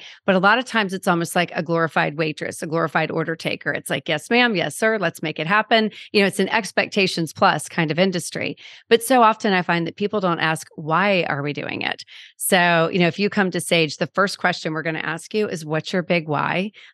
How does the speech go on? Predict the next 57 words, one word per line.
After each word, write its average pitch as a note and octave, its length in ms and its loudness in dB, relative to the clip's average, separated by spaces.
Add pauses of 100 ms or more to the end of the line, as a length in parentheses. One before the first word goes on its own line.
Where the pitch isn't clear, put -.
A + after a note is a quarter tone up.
Like, E3+ 160 0
what F#3 160 2
are - 20 2
you G#3+ 80 4
out E3+ 240 -2
there E3 160 0
to D#3 100 -4
do D3+ 240 -2
to D3+ 120 -8
change D#3+ 340 -4
the D#3+ 120 -6
world? D3 440 -2 (160)
What F3+ 140 2
does G3+ 160 2
it - 100 -4
mean F3 200 0
to - 120 -8
you D#3 120 -4
personally D#3 640 -4
to - 160 -8
do D#3+ 180 0
it? E3+ 240 -4 (380)
Who G3+ 100 4
are G#3 80 6
you G#3 120 4
meant F3 260 0
to E3 80 -8
serve? D#3+ 600 -2
What F3 180 -2
are F3+ 40 2
your G3+ 100 2
non-negotiables? E3 1040 -2 (180)
And F3 100 -4
how A#3 200 0
do E4+ 60 0
you D4+ 120 2
make G#3+ 160 0
that - 160 2
right F3 180 0
fit - 180 -4
client E3 380 -2
rave, E3 380 -2
renew, D3+ 320 -2
and D3+ 160 -6
recruit?" D#3 460 -2 (240)
It's - 160 -2
at A#3 140 2
the F#3+ 100 0
heart F3 240 2
of D#3 160 -4
everything D#3+ 400 -2
we D3 120 -4
do. D3+ 360 -2
And D#3+ 240 -4
then A#3 280 2
we D#3 140 2
design - 480 -6